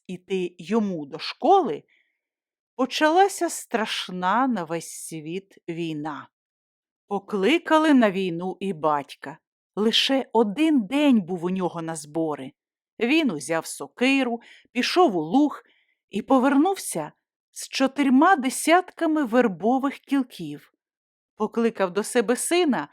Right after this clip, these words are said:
і в кінці їхнього городу, над самісінькою деснянською заплавою, позабивав їх рядком у землю, неначе межу провів.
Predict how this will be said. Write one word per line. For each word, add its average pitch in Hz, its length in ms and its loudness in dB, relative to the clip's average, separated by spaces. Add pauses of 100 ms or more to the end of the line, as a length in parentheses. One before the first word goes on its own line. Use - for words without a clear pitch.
(320)
і 190 240 -4
в - 80 -14
кінці 233 380 0
їхнього 170 640 -6
городу, 240 560 6 (300)
над 170 200 -6
самісінькою 180 800 2
деснянською 180 840 -4
заплавою, 175 720 0 (360)
позабивав 233 840 4
їх 214 380 -4
рядком 185 500 -4
у 220 80 -4
землю, 156 540 -6 (400)
неначе 208 680 0 (220)
межу 220 460 0
провів. 156 600 -8